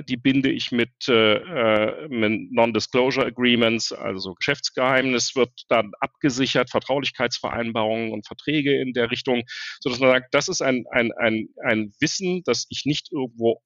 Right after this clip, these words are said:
offen darlege und das ich im Grunde genommen, ähm, äh, im Hintergrund ablaufen lasse bei irgendwelchen Prozessen und Abläufen. Und ich verhindere eben, äh, dass andere das nutzen dadurch, dass ich's, äh, tatsächlich auch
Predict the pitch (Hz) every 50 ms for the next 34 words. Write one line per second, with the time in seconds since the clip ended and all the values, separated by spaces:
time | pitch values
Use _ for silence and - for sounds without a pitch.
0 | _ _ 143 139 - - 147 127 110 92 107 101 104 117 131 147 156 160 156 160
1 | 160 165 165 165 - - 127 127 123 120 117 - - _ 117 110 - - 147 -
2 | - - - - - - 110 98 _ _ 104 107 117 127 117 127 123 113 110 107
3 | 107 110 107 110 110 _ _ - 113 107 104 101 101 104 - - _ _ _ 110
4 | 101 101 101 - 85 104 113 117 131 135 - 120 - - 98 - - - 135 135
5 | _ 151 147 139 135 127 - 135 123 127 120 - 127 117 120 113 107 110 113 110
6 | 101 107 104 - 113 _ - 110 - - 113 113 - 113 98 87 85 117 131 -
7 | 147 147 151 156 151 - 160 151 _ - - - - - - - - _ 151 120
8 | 110 _ - _ - - - - 135 120 - 139 147 170 160 165 151 151 156 156
9 | 151 - - 143 131 139 127 131 127 131 131 135 - - - - 127 123 120 120
10 | 120 - - _ - 113 107 - - - 117 120 131 143 147 143 123 139 135 127
11 | - 127 117 - - 117 113 - - - - 143 113 107 95 98 104 113 110 107
12 | - - 95 - - 101 - - - - - _ _ _ 101 92 92 - - -
13 | 110 101 - 117 107 117 98 - - 101 101